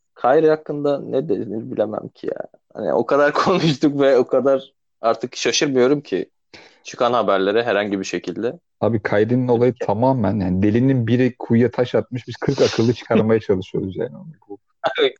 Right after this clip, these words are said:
Speaker 1: "Kendi ligimizi düzenleyelim." İnanılmaz bir açıklama bence.
Speaker 2: Çok özür dilerim abi. <laughs> E S P N'de şey vardı ya, ben hani yanılmıyorsam, lütfen hani yanılıyorsam beni düzeltin.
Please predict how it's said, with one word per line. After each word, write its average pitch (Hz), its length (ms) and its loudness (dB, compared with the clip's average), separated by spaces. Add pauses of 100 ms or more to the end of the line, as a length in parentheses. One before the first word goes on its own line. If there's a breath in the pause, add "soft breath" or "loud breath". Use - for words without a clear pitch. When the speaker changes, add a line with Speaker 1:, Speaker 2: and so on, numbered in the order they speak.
(120)
Speaker 1:
"Kendi 123 320 2
ligimizi 113 440 -2
düzenleyelim." 104 640 0 (180)
İnanılmaz 123 640 2
bir 113 60 2
açıklama 90 560 -4
bence. 113 380 0 (380)
Speaker 2:
Çok - 340 0
özür 127 220 2
dilerim 110 260 2
abi. 110 280 2
<laughs> - 20 -20
E 123 200 2
S - 140 -8
P 147 240 0
N'de 175 200 0
şey 175 300 2
vardı 107 300 2
ya, 113 180 4
ben 107 260 0
hani 101 280 -2
yanılmıyorsam, 113 720 2
lütfen 107 260 -4
hani 101 200 0
yanılıyorsam 101 480 -2
beni 101 160 -2
düzeltin. 123 440 -2